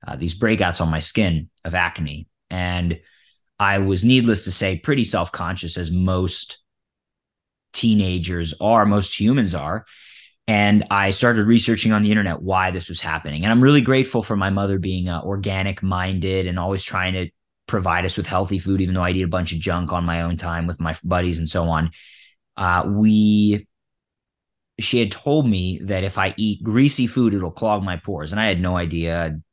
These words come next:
d-, just never thought about it. You know, it made sense to me though.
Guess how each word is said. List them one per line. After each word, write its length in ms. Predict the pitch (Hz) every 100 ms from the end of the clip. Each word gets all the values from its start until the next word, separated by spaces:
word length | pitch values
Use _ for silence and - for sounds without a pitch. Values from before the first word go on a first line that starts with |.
| _
d-, 100 | - - -
just 200 | 104 92
never 220 | 98 87
thought 260 | - 92 87
about 300 | 78 73 78
it. 180 | 73 -
You 120 | 90
know, 180 | 85 80
it 120 | 80
made 280 | 104 120 101
sense 320 | - 101 92
to 80 | -
me 120 | 82
though. 300 | 73 69 85